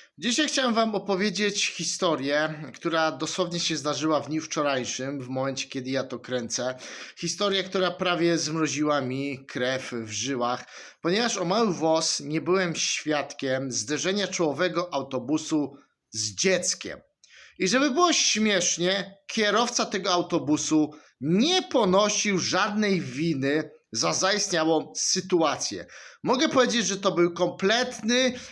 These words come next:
i lekceważący brak wychowania dzieciaka ze strony, e, rodziców, który nie rozejrzał się dookoła i po prostu wszedł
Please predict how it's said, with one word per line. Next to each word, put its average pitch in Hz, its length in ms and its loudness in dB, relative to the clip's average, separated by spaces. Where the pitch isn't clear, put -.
i 202 100 2
lekceważący 196 880 2
brak 165 440 0
wychowania 165 720 0
dzieciaka 165 560 -2
ze 151 160 -2
strony, 165 600 2
e, 151 300 4
rodziców, 208 880 2
który 208 500 4
nie 240 420 4
rozejrzał 185 920 4
się 151 220 0
dookoła 165 880 4
i 226 100 0
po 226 200 2
prostu 196 440 2
wszedł - 580 -2